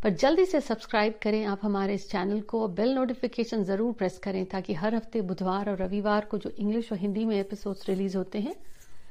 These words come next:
आप तक पहुंच सके। अनूठा क्यों है अंक चार?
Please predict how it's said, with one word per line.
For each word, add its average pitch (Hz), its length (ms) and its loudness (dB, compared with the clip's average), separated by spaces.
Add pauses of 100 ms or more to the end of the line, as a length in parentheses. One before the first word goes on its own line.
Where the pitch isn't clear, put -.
(220)
आप 202 180 2
तक 262 140 0
पहुंच 185 240 0
सके। - 280 -12 (1200)
अनूठा 381 420 8
क्यों 330 360 6
है 233 80 4
अंक 185 200 2
चार? - 300 -4